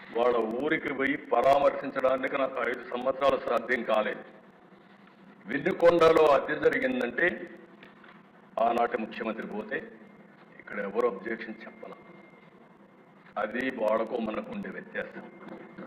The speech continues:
ప్రజాస్వామ్య పద్ధతిలో వాళ్ళు ఏం చేసినా నేను ఎక్కడ అబ్జెక్షన్ చేయను అధ్యక్ష.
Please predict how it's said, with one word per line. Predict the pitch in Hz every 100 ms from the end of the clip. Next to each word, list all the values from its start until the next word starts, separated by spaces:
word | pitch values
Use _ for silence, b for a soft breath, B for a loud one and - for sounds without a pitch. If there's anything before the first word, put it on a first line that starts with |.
| -
ప్రజాస్వామ్య | - - 170 180 180 165 156 151 147
పద్ధతిలో | 143 139 151 151 143
వాళ్ళు | 135 147
ఏం | 151 151
చేసినా | 143 151 143
నేను | 131 120
ఎక్కడ | - 135 123
అబ్జెక్షన్ | 120 117 - 110
చేయను | - 101 101
అధ్యక్ష. | 98 - -